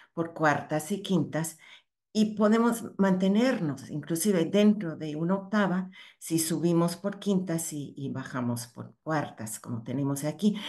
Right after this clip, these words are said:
Esto va a ser importante más adelante, entonces por eso lo estoy enfatizando.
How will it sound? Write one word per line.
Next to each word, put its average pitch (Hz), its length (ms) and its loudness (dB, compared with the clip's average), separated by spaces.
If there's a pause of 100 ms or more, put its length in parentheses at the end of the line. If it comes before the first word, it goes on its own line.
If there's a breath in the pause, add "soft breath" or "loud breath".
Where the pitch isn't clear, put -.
(120)
Esto 160 300 2
va 139 80 -2
a 139 40 -2
ser 139 200 -6
importante 135 720 -4
más 127 240 -4
adelante, 127 580 -2
entonces 120 540 -10
por 127 160 -10
eso 123 240 -8
lo 123 100 -2
estoy 127 320 -4
enfatizando. 156 920 -2